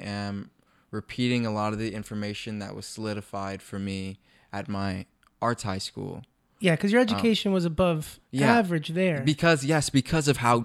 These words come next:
Speaker 1: technical it was. Like, it really was. And the access to gear that we had, it was, it was really, s-, it was, it was a, it was a s-, it was an essential film school. And I think because of that,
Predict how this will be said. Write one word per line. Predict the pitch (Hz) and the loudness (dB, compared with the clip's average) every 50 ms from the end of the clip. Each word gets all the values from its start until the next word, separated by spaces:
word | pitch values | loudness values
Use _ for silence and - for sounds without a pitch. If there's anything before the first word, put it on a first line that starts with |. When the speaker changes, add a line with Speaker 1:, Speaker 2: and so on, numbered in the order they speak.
| - - | 0 0
Speaker 1:
technical | - 139 120 131 135 123 113 - - 117 113 113 110 101 - - - | 0 2 2 2 2 0 0 0 0 2 2 2 2 0 -2 -4 -4
it | 110 101 | -4 -4
was. | 101 101 98 104 117 139 147 110 90 76 71 - - - - | -4 -2 0 2 2 2 2 0 -2 -6 -8 -10 -12 -10 -10
Like, | 107 104 120 | -6 -4 -2
it | 120 107 | -2 0
really | 113 139 147 143 131 120 | 0 2 2 2 2 2
was. | 107 117 123 123 120 110 101 95 | 2 2 2 2 2 0 -2 -4
And | 110 113 | -4 -4
the | 117 | -2
access | 107 123 131 135 127 135 120 - - | -2 -2 -2 -4 -6 -8 -8 -8 -8
to | 113 | -10
gear | 98 - 127 131 147 156 139 | -8 -6 -6 -4 -2 -2 -2
that | 117 92 | -4 -4
we | 85 90 101 | -4 -6 -6
had, | 101 101 98 98 - - - | -6 -6 -6 -6 -8 -8 -6
it | 104 | -6
was, | 113 113 104 - - - - - - - - - - _ | -6 -6 -6 -8 -10 -16 -18 -20 -20 -20 -20 -20 -12 _
it | - 131 | -2 -2
was | 131 135 120 120 | 0 0 -2 0
really, | 131 151 170 190 185 170 156 127 113 - _ _ _ _ - | 0 2 4 4 6 4 4 2 0 -4 _ _ _ _ -10
s-, | - - - - - - | -8 -6 -6 -6 -4 -2
it | - 139 | 0 2
was, | 139 143 123 - - - 135 | 2 2 0 -2 -4 -2 0
it | |
was | 135 131 123 110 | 2 2 2 4
a, | 123 120 117 - - - | 2 2 2 0 -2 -2
it | |
was | 139 131 120 | 0 0 0
a | 127 | -2
s-, | 123 - - - - | -2 -4 -6 -6 -4
it | 151 151 | -2 0
was | 147 143 160 | 0 2 2
an | 147 | 2
essential | 135 - - 170 180 170 - 151 131 | 0 0 0 0 -2 -2 -2 -6 -6
film | - - 139 143 147 139 | -4 -4 -4 -2 -2 -4
school. | - - - 104 95 90 | -6 -8 -8 -8 -8 -6
And | 85 107 | -6 -6
I | 110 117 | -6 -6
think | - 170 160 - | -6 -8 -8 -8
because | - 123 - - - 147 139 135 | -8 -10 -10 -8 -6 -6 -6 -6
of | 120 104 | -6 -6
that, | 110 104 101 101 101 - - | -4 -4 -4 -4 -6 -8 -12